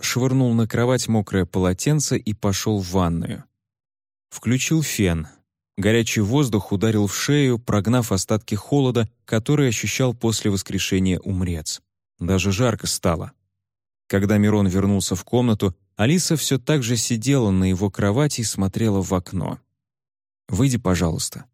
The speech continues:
мне нужно переодеться». Он вдруг обнаружил,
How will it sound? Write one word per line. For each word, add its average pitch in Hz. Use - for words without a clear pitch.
мне 95
нужно 92
переодеться». 92
Он 101
вдруг 98
обнаружил, 101